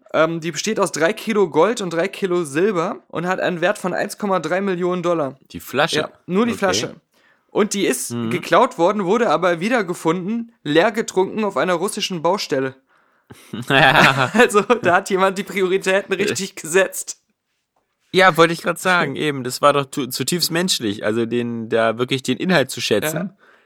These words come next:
Speaker 2: und nicht die Verpackung.
Speaker 1: <laughs>
Speaker 2: Also, das ist doch sch-
Speaker 1: Hast du wieder Siri
Speaker 2: Jetzt ist
Speaker 1: angemacht?
Speaker 2: das dritte, ja, das dritte Mal, dass Siri anspringt. Ich meine, ich habe ja nur wirklich auch nichts gesagt, was,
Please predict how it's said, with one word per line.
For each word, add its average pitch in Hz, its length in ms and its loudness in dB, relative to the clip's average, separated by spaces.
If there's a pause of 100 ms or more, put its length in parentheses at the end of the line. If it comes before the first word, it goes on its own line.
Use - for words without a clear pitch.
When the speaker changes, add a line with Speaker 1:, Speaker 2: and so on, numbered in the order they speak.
Speaker 2:
und 110 140 -2
nicht 143 160 -2
die 131 60 -4
Verpackung. 113 680 0 (300)
Speaker 1:
<laughs> - 320 -20
Speaker 2:
Also, 110 680 -4 (1900)
das - 140 -8
ist - 160 -12
doch 143 60 -4
sch- - 140 -8 (880)
Speaker 1:
Hast - 120 -20
du 277 60 -4
wieder 165 140 -2
Siri 214 240 -6
Speaker 2:
Jetzt 175 80 -2
ist 175 40 -2
Speaker 1:
angemacht? 208 300 -2
Speaker 2:
das - 160 -4
dritte, - 420 0 (280)
ja, 285 240 6
das 196 180 6
dritte 269 360 0
Mal, 226 280 4
dass 240 180 -2
Siri 139 280 0
anspringt. 117 360 -2
Ich 127 40 -6
meine, 135 180 -2
ich 135 100 -6
habe 165 140 4
ja 160 80 4
nur 151 140 -2
wirklich 170 240 -4
auch 147 100 -4
nichts 185 220 -4
gesagt, 151 440 0
was, 156 220 -2